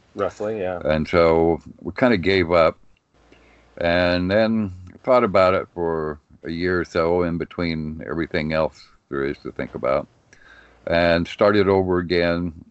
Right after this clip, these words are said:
Speaker 2: And, uh, that time it started to look promising. Uh, we just worked on the mechanism only with,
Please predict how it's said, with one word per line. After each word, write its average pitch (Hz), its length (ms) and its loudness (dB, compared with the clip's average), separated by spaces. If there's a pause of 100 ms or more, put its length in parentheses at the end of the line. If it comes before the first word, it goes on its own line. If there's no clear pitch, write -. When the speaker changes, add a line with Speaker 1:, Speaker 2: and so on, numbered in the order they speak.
(140)
Speaker 2:
And, 78 540 -4 (920)
uh, 85 440 2 (120)
that 107 220 2
time 104 300 0
it 92 100 -4
started 92 420 0
to 90 100 -2
look 90 280 -2
promising. 90 840 -2 (160)
Uh, 80 240 -2
we 85 120 -2
just 92 280 -6
worked 87 380 -4
on 82 260 -2
the 82 80 -2
mechanism 80 920 -4 (100)
only 82 680 -2
with, 73 320 -4